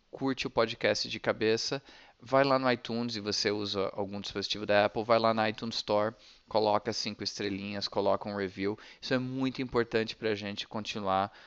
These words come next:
nos, nos podcasts que estão ali na primeira página de, da, da área de negócio. Então isso é muito legal pra aumentar a comunidade De Cabeça. Então vamos lá pra entrevista, um bate-papo bem legal com meu amigo Romuca, espero que vocês gostem.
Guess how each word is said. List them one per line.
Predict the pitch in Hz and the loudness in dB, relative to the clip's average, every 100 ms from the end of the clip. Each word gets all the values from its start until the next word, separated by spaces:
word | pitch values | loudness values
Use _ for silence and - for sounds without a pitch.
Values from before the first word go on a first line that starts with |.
| - | -12
nos, | 104 104 - - | -8 -6 -8 -10
nos | 110 - | -10 -2
podcasts | 110 95 - 101 98 - - | 0 0 4 4 4 2 -4
que | 110 | -4
estão | - 98 | 0 2
ali | 95 98 | 2 0
na | 95 | -2
primeira | 104 95 95 | -2 0 0
página | - 92 90 98 | 2 2 2 -4
de, | 90 95 | -8 -10
da, | 95 92 87 87 | -2 0 0 0
da | 90 | 0
área | 87 90 | 0 -2
de | 95 | -6
negócio. | 95 85 - - | -6 -6 -8 -10
Então | - | -10
isso | 95 101 | -10 -8
é | |
muito | 95 98 98 | -8 -8 -2
legal | 104 98 98 | 0 2 0
pra | - | 0
aumentar | 101 98 90 92 | -2 -4 0 0
a | 92 | 0
comunidade | 98 95 92 90 87 95 92 | -4 -4 2 2 2 -4 -6
De | 92 | -6
Cabeça. | - 101 85 78 - - _ _ - - - - - | -4 -2 -4 -6 -10 -12 _ _ -20 -20 -20 -20 2
Então | 120 | 4
vamos | 113 135 156 | 4 2 4
lá | 151 139 | 6 6
pra | 147 | 4
entrevista, | 143 143 131 127 127 | 2 2 2 -2 4
um | |
bate-papo | 120 - 123 120 | 4 4 2 2
bem | 113 117 | 4 4
legal | 120 117 110 | 6 6 4
com | 107 | 4
meu | 117 110 | 0 0
amigo | 104 107 | 0 -2
Romuca, | 110 120 113 110 | -2 -2 -2 -4
espero | 120 - 107 104 | -6 2 2 2
que | 110 | -2
vocês | 107 110 101 | -2 -2 0
gostem. | 90 82 - 90 | -2 -2 -6 -14